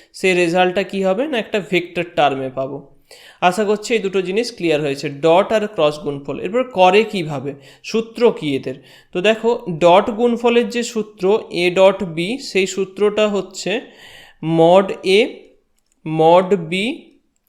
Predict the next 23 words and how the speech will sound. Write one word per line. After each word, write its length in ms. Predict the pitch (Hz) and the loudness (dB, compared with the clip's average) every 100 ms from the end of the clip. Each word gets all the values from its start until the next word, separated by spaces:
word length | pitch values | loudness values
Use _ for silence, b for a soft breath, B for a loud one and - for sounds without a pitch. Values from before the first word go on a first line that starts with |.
| _ | _
আগের 280 | - 170 180 | -4 -2 -2
দিন 160 | 208 202 | 0 2
মড 320 | 180 185 185 | 4 4 4
এ 60 | |
মড 280 | 202 196 190 | 4 4 2
বির 140 | 190 190 | 0 -2
ব্যাপারে 340 | 190 208 196 | -2 0 0
বলেছিলাম, 520 | 185 185 185 202 247 | 0 -2 -4 -4 -4
এগুলো 280 | 226 170 180 | -4 -4 -4
হচ্ছে 240 | 180 - | -4 -4
মান 500 | 190 170 160 156 214 269 b b b b 180 | -2 2 2 2 -2 -8 b b b b -4
into 340 | 180 175 220 | -2 -2 -4
cos 320 | 220 175 175 175 - | 2 2 2 0 -8
theta। 340 | 185 170 196 302 - _ _ _ b b b _ | -10 -2 -2 -2 -10 _ _ _ b b b _
আর 220 | 156 156 151 | 2 2 2
এখানে 460 | 120 - 233 190 240 - - _ _ | -2 -2 -2 0 -2 -6 -18 _ _
ক্রস 380 | - 185 202 214 | 0 4 4 2
বি 180 | 196 233 | -2 -2
মানে 280 | 233 220 214 | 0 0 0
কি, 300 | 208 247 - - | -2 -6 -8 -6
এ 240 | 165 180 185 | -2 -2 -2
ক্রস 380 | 202 208 208 185 | 2 2 0 -8
বি, 460 | 165 175 214 - | -6 -4 -4 -8